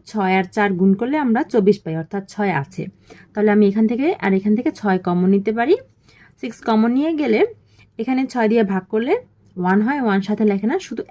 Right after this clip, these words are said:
এক্স থাকে। প্লাস এই চব্বিশকে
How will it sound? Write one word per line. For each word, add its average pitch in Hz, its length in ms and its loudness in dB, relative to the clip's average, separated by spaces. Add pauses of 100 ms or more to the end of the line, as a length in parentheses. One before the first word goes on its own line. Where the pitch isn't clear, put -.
এক্স 147 200 -10
থাকে। 151 280 -10 (480)
প্লাস 226 320 -2 (640)
এই 202 100 0
চব্বিশকে 240 540 -2